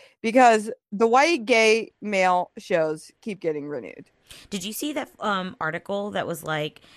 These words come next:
Speaker 2: they listed a bunch of things that got canceled by Netflix, and thirteen of the sixteen that they listed were, uh, female-led, like, um, like, f-, yeah, female leads.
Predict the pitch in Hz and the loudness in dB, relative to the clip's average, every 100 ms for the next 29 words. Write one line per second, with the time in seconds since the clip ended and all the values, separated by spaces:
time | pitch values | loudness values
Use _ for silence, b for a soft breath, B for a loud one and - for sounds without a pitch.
0 | b - 185 160 160 - 175 165 147 170 | b -6 -4 -4 -6 -6 -6 -6 -6 -8
1 | 156 147 160 147 143 - 151 160 151 139 | -8 -8 -8 -8 -12 -10 -12 -8 -8 -8
2 | 123 - 165 - 160 151 160 156 165 151 | -8 -10 -10 -10 -12 -10 -10 -10 -12 -10
3 | 156 151 - 165 151 147 135 135 - 170 | -12 -12 -12 -10 -10 -10 -10 -10 -8 -8
4 | 160 B B B - 156 143 139 131 - | -8 B B B -8 -4 -2 -4 -6 -12
5 | _ - 147 135 131 175 151 135 127 120 | _ -10 -8 -6 -8 -8 -6 -6 -6 -8
6 | 165 180 - 156 139 - - 143 127 123 | -10 -14 -10 -8 -8 -12 -10 -8 -8 -10
7 | 127 143 _ _ _ - 151 - - 170 | -12 -14 _ _ _ -12 -12 -14 -14 -12
8 | - - 151 139 135 131 170 | -12 -10 -6 -6 -6 -8 -10